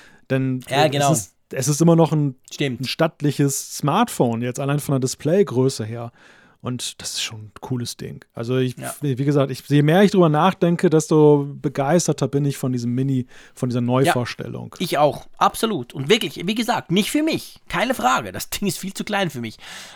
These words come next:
Speaker 2: Aber für, für, für das Potenzial, ich sehe ganz, ganz, ganz viel Potenzial im iPhone
Speaker 1: Ja.
Speaker 2: zwölf Mini.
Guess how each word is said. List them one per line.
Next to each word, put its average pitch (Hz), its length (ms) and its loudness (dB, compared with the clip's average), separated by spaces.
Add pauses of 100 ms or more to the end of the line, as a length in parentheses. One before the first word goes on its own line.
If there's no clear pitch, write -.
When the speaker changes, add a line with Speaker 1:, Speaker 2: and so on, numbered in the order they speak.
(120)
Speaker 2:
Aber 139 600 2
für, 147 300 -8
für, - 240 -6
für 175 260 2
das 175 160 -2
Potenzial, 160 800 0
ich 123 120 -8
sehe 170 340 -4
ganz, 202 440 -4
ganz, 165 320 -4
ganz 151 240 -6
viel 135 180 -10
Potenzial 101 600 -10
im 101 100 -18
iPhone 104 320 -12
Speaker 1:
Ja. 107 60 -12
Speaker 2:
zwölf 101 320 -10
Mini. 113 320 -6